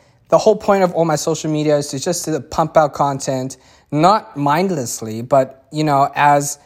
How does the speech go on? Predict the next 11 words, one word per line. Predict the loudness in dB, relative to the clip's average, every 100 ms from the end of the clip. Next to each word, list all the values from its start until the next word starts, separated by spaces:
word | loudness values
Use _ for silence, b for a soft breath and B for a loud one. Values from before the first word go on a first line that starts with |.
| b b -2
at, | 0 2
with | 0 -2 0
as | 0 0
little | 0 2 2
barrier | 4 4 4 4 2
as | 0 -4
possible, | -2 0 0 -2 -6 -6 -6
so | -2 -2
I | -2
can | -6 -10 -8
just | -10 -12